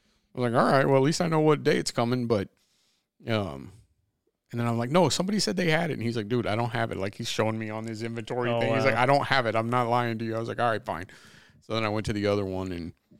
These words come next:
Speaker 1: I was looking around everywhere, and I didn't see any empty slots, and they only had one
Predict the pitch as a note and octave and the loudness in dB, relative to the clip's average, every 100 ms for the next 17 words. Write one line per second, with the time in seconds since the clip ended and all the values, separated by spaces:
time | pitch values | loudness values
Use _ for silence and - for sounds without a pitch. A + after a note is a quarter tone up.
0 | _ _ - _ _ A#2 A2 B2 D3 C3 | _ _ -20 _ _ -2 2 2 4 4
1 | B2+ B2 A2 B2 A#2+ A#2+ B2 G#2 G#2 A#2+ | 4 4 2 2 4 6 4 2 -4 -2
2 | G#2+ - B2 F#2+ A2+ A#2+ A2 A2+ G2 - | 0 0 0 -2 -2 -2 -2 -4 -6 -2
3 | A2 - G2+ A2 A2+ G#2 G#2+ G2+ G#2+ A2+ | -2 -2 -4 -4 -4 -2 -2 -2 0 2
4 | A#2 | 0